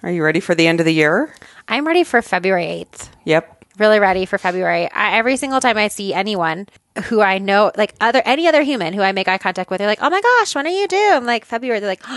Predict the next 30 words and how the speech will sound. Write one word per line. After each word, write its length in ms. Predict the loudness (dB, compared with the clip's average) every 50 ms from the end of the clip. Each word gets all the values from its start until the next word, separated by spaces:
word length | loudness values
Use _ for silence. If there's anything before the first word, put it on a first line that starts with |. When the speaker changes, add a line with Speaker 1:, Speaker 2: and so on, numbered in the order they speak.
| -12
Speaker 2:
<gasps> 200 | -12 -16 _ -16
"Wow, 760 | -10 -4 -2 2 4 4 4 6 4 4 2 2 0 -4 -6 -6
that's 540 | -8 -8 -8 -10 -14 -16 -16 -18 -20 -20 -20 _ _ _ -8
February." 480 | -6 -4 -2 0 0 2 2 2 0 0
I'm 80 | -2 -6
like, 140 | -8 -4 -2
"Yep." 240 | 0 0 0 -2 _ _ _ _ _ _ _ _ _ -20 -20 _ _ -4
Speaker 1:
Thanks 240 | -4 -4 -4 -4 -2
Speaker 2:
Still 140 | 0 2 2
Speaker 1:
for 40 | 4
the 80 | 4
Speaker 2:
got 100 | 2 2
Speaker 1:
response 560 | 0 -2 -2 -2 0 2 2 2 0 -2 -4
that 100 | -4 -2
makes 200 | -2 -2 -2 -2
me 80 | -2 -2
wanna 320 | -2 0 -2 -2 -4 -6 -12 _ _ _
bite 220 | 0 0 0 0 0
your 120 | 0 0 2
head 160 | 2 2 2
off. 320 | 4 2 2 0 -2 -10 -20 _ _ _ _ _ -10
Speaker 2:
Thank 280 | -8 -8 -8 -8 -6
you. 240 | -4 -4 -2 -4 -4
Yes, 260 | -2 -2 -2 -2 -2 -4
still 300 | -8 -6 -2 -2 -2 0
pregnant. 380 | 0 -2 -2 -2 -4 -10 -14 _ -20 -20 -20 -20 -20 -20 -18 -8 -2
I 80 | 0 2
don't, 260 | 4 4 2 2 0 -4 _
let's 180 | 0 0 0 2
just, 400 | 2 0 0 -2 -6 -10 -10 -12